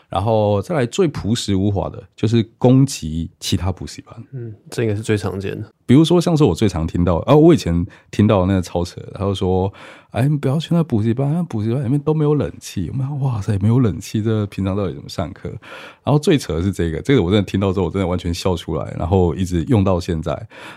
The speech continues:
Speaker 1: 他说，“你不要去那哪里哪里哪里，他，他那边没有屋顶，<laughs> 那边都看星星上课。”我说，“哇塞，没有屋顶，我超想去上。” <laughs> 这超好笑。造谣很多啊，像他们有讲说，就是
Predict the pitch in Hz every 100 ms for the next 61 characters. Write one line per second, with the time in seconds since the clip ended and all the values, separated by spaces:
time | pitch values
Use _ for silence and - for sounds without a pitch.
0 | - 156 151 160 147 139 151 180 - 202
1 | 190 175 160 151 139 147 127 123 127 117
2 | 151 156 156 208 185 175 175 170 156 233
3 | 311 240 240 113 80 - - - - -
4 | - 175 185 196 196 254 190 220 208 214
5 | 233 175 202 131 139 - 143 - - -
6 | 139 120 131 185 - 185 196 196 139 156
7 | 185 131 - 165 170 127 143 147 147 139
8 | - 175 240 - - - 160 147 - 131
9 | 113 101 113 107 - - _ - 254 175
10 | 151 135 170 165 127 127 180 170 165 165
11 | 127 107 90 113 123 123 131 127 123 123
12 | 120 113 107 101